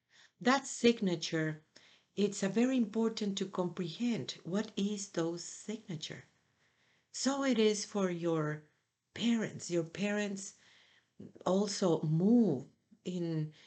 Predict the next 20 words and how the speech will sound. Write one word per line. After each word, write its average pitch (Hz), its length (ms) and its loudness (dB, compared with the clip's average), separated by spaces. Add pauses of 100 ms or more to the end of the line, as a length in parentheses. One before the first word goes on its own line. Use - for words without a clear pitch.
(200)
from 175 200 0
one 190 280 4
state 185 380 -2
of 160 180 -4
consciousness 175 840 -4
to 170 220 -4
another 160 420 -2
state 165 380 -4
of 160 180 -8
consciousness. 165 880 -6 (580)
And 196 160 6
you 196 120 4
do 214 300 2
need 196 360 2
to 180 420 -2
realize 160 840 -2
that 160 320 -10
your 160 160 -2
true 226 580 0
parents 175 680 -4